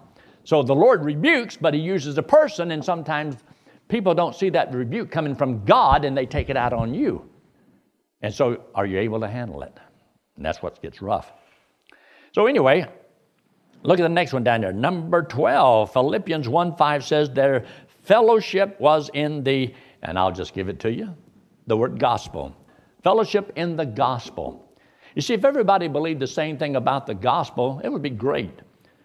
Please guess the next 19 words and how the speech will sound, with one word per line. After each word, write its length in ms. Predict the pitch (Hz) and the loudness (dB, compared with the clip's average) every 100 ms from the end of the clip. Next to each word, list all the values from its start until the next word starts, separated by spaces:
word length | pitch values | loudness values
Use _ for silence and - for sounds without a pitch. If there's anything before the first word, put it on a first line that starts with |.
| _ _ _ - | _ _ _ -4
But 140 | 160 | 0
a 40 | 151 | 2
lot 200 | 156 247 | 2 0
of 100 | 160 | -2
people, 360 | 147 143 170 - | -6 -4 -4 -4
and 140 | 139 | -2
there's 140 | 139 123 | -2 0
a 40 | |
lot 200 | 135 151 | 2 0
of 100 | 147 | -2
preachers 380 | 190 220 - 98 | -6 -6 -8 -2
that 100 | 110 | 2
I 140 | 117 | 2
can't 320 | 117 139 127 - | 0 -6 -6 -4
fellowship 480 | 202 240 - 82 | -4 -4 -6 -8
with 240 | 87 101 151 | -4 -4 -4
because 380 | 131 135 131 127 | -4 0 0 0
they're 100 | 131 | -2
not, 360 | 139 135 - | -2 -4 -8